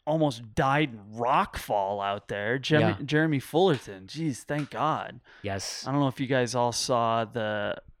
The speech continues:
Speaker 1: rock fall in Upper Upper where, like, a
Speaker 2: Yes.
Speaker 1: city block slid off the side of the mountain. My goodness.
Speaker 2: Jeremy, the William Mondragon, maybe some other folks. I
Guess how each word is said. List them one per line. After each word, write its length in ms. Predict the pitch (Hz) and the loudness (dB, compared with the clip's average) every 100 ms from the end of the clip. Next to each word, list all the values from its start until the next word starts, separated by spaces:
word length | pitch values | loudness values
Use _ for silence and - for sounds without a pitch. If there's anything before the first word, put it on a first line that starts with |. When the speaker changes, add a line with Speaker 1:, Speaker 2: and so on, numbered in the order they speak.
| _ _ _ | _ _ _
Speaker 1:
rock 400 | 117 120 120 120 | -4 0 0 -2
fall 400 | - 135 113 107 | -2 0 2 0
in 100 | 101 101 | -4 -2
Upper 320 | 117 117 113 | -2 -2 0
Upper 320 | 113 110 101 98 | 0 0 -4 -4
where, 140 | 104 | -4
like, 160 | 107 104 | -4 -4
a 60 | |
Speaker 2:
Yes. 140 | 98 101 | -6 -6
Speaker 1:
city 520 | - - 135 131 117 | -8 -6 -4 -4 -4
block 600 | - 110 110 107 101 - - | -6 -2 0 -2 -6 -14 -8
slid 640 | - - - 120 123 113 | -4 -2 -4 -6 -4 -2
off 240 | 107 107 - | -2 -2 -6
the 100 | 104 | -6
side 320 | - 110 107 | -2 -2 -2
of 80 | 98 | -6
the 40 | |
mountain. 340 | 107 107 85 | -4 -4 -4
My 140 | 101 104 | -6 -8
goodness. 540 | 101 98 95 92 - - | -6 -8 -8 -12 -14 -10
Speaker 2:
Jeremy, 880 | 110 117 113 120 123 120 123 120 113 - _ | -2 0 2 0 0 2 2 0 -2 -10 _
the 80 | 101 _ | -20 _
William 320 | 113 113 113 | -2 0 0
Mondragon, 720 | 107 110 110 110 107 107 110 | 0 -2 -2 -2 -2 -2 -4
maybe 220 | 110 110 110 | -2 -4 -4
some 280 | - 110 | -6 -6
other 160 | 104 107 | -6 -8
folks. 360 | - 107 104 | -6 -8 -8
I 40 | 101 | -10